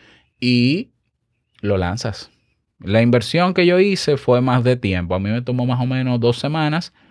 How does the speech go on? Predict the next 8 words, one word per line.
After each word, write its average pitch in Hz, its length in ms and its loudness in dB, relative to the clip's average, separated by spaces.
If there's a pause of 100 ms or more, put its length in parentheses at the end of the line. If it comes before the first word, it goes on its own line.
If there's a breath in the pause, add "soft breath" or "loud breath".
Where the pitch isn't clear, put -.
(320 soft breath)
montar 110 460 0
la 131 120 0
página, 147 560 -2
eh, - 120 -12
colocar 110 500 0
los 127 160 0
podcasts 120 460 0
nuevos 156 540 0